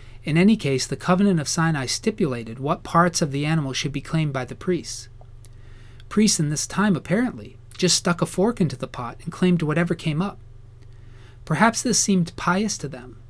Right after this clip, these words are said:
essentially allowing God to choose, in each dip of the fork, what he wanted reserved for the priest. It's impossible to reconstruct what led to this routine violation of the covenant.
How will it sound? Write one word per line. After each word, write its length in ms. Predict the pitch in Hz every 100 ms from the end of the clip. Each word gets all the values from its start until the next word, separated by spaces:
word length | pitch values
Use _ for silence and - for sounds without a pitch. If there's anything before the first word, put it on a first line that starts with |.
| - -
essentially 480 | - - 208 226 208
allowing 400 | 190 165 165 151
God 300 | 139 160 196
to 80 | 175
choose, 500 | - 127 120 131 -
in 140 | - 160
each 300 | 185 196 -
dip 160 | 190
of 140 | 196 170
the 100 | 160
fork, 420 | 160 127 147 - -
what 180 | 160 165
he 140 | 214
wanted 400 | 180 139 135 139
reserved 380 | 143 131 151 135
for 120 | 143
the 100 | 131
priest. 500 | - 190 - - - - - - - - - -
It's 160 | 175 -
impossible 640 | 165 - 175 165 156 135
to 120 | -
reconstruct 640 | 135 139 - 123 - 131 -
what 140 | 151
led 260 | 190 147 143
to 80 | -
this 260 | 135 - -
routine 420 | 127 - 170 160
violation 560 | 147 139 135 135 - 139
of 100 | 120
the 60 |
covenant. 460 | 120 165 147 120